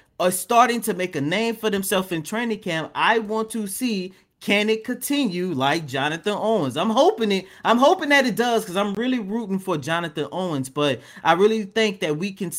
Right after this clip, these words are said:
we can, we're really gonna be able to see what this secondary are made of. And by the way, um, as somebody who followed the New, the New Orleans Saints, Ian Book,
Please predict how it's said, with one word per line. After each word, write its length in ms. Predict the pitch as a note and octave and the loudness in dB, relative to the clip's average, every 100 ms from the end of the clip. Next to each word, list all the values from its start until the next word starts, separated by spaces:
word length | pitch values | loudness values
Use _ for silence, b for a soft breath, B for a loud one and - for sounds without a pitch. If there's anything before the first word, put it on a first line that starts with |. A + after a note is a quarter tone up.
| - D#3 | -8 -4
we 160 | G#3+ | -4
can, 240 | A3 F#3+ D#3 | -2 -4 -2
we're 200 | A3+ A#3 | 0 0
really 280 | G3 A#3+ A3+ | 0 -2 0
gonna 220 | A3+ G#3+ | 0 2
be 120 | G#3 | 0
able 160 | G3+ F3+ | 0 -2
to 80 | |
see 180 | F3 G#3+ | -6 -6
what 160 | F#3 F#3 | -4 -4
this 160 | F3 | -4
secondary 500 | - F#3+ F3+ F3 E3+ | -6 -6 -4 -4 -2
are 60 | D3 | 0
made 300 | C#3+ G3 G3 | 0 0 0
of. 180 | D#3 D3 | 0 0
And 100 | B2+ | 0
by 200 | D3 E3 | 0 0
the 80 | D3+ | 0
way, 340 | F3+ D3+ A#2+ B B - | -2 -2 -4 B B -2
um, 200 | D3 D3+ | 0 0
as 160 | D3 | -2
somebody 440 | - A3 G#3 F#3+ F3+ | -2 -2 2 2 2
who 160 | F3 | -2
followed 440 | D3+ F#3 F#3+ F#3+ E3+ | 0 4 4 4 -2
the 60 | |
New, 580 | E3 E3 - D#3+ D#3+ D3 - | -4 -6 -4 -4 -4 -6 -2
the 120 | E3 | 0
New 180 | D#3+ D#3+ | 0 0
Orleans 380 | F3 D#3+ D3 | 0 0 -2
Saints, 300 | E3+ F#3 D3+ B2+ | -2 -4 -4 -4
Ian 340 | F#3 A3+ A3 D#3+ | 0 2 2 4
Book, 340 | G#3+ A3+ | 2 2